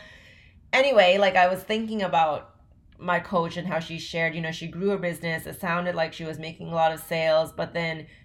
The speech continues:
she went through all these crazy moments where she called lawyers on clients. She l-, needed to let go of employees.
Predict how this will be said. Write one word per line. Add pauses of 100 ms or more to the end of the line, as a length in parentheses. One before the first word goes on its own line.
she
went
through
all
these
crazy
moments
where (160)
she
called
lawyers
on
clients. (260)
She
l-, (400)
needed
to
let
go
of
employees.